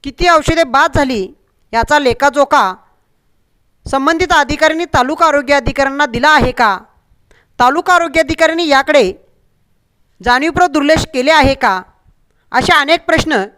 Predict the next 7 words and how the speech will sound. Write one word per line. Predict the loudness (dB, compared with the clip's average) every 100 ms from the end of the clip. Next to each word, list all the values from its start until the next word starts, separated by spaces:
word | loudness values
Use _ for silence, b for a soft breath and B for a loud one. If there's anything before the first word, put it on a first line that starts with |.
| -8
या | -2 0
निमित्ताने | 0 -6 -4 -4 -4 -4
समोर | -2 2
आले | 2 2
आहेत. | 0 0 -4 _ -20 _ _ _ _ _ _ _ -10
एकीकडे | -10 -8 -4 -2
शासनाकडे | 0 0 0 0 2 2 2